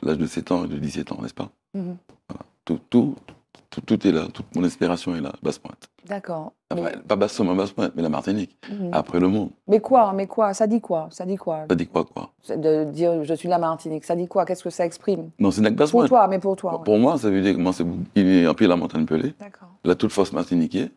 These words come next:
Speaker 2: Mhm.
Speaker 1: Moi, c'est beau qui, euh, qui n'en sait encore, euh, qu'on Césaire, qu'on Léonard Saint-Ville, qu'on Maurestin, qu'on tout Nagbasse-Pointe.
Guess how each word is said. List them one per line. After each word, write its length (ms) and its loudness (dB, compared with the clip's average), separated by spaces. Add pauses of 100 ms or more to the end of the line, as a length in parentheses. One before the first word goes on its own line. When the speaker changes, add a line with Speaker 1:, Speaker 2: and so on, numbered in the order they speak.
(120)
Speaker 2:
Mhm. 60 -20 (680)
Speaker 1:
Moi, 100 2
c'est 160 0
beau 200 2
qui, 1000 -4 (560)
euh, 440 -14
qui 100 -8
n'en 100 -4
sait 120 -4
encore, 520 -4 (640)
euh, 400 -6 (1600)
qu'on 180 2
Césaire, 600 2 (500)
qu'on 100 4
Léonard 320 4
Saint-Ville, 580 0 (440)
qu'on 340 0
Maurestin, 880 -2
qu'on 280 -2
tout 180 -2
Nagbasse-Pointe. 460 2